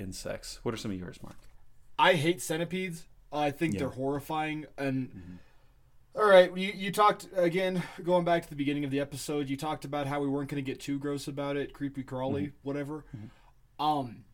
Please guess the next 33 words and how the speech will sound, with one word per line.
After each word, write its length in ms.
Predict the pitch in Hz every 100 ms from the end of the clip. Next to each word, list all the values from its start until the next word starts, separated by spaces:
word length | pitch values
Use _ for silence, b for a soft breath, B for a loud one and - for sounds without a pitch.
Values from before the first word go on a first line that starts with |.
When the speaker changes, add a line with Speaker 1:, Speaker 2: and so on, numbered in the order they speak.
| - - - - -
Speaker 2:
centipedes 760 | 156 - 170 196 175 214 208 165
are 60 | 165
super, 680 | - 208 190 196 185 175 170
uh, 300 | 175 170 165
aggressive, 500 | 147 156 190 - 139
especially 500 | 135 156 156 165 147
the 140 | 139
larger 360 | 139 147 143 147
ones 300 | 135 131 113
in 60 |
the 80 | 123
tropics. 580 | - 135 139 110 95 - b b b
There's 340 | 143 143 131
Speaker 1:
Yeah. 400 | - 107 170 240
Speaker 2:
stories 500 | 208 160 156 156 139
of, 200 | 156 143 131
like, 160 | 139
soldiers 400 | 135 156 143 143
in 100 | 139
Vietnam 520 | 135 143 127 131 135
being 140 | 135 135
attacked 360 | 127 139 135
by 120 | 139 131
large 360 | 123 127 127
centipedes 540 | - 131 135 135 131 135
that 100 | 131
could 160 | 147
be 80 | 156
up 80 | -
to 120 | 165
a 40 |
foot 260 | 156 214 196
long. 340 | 151 120 107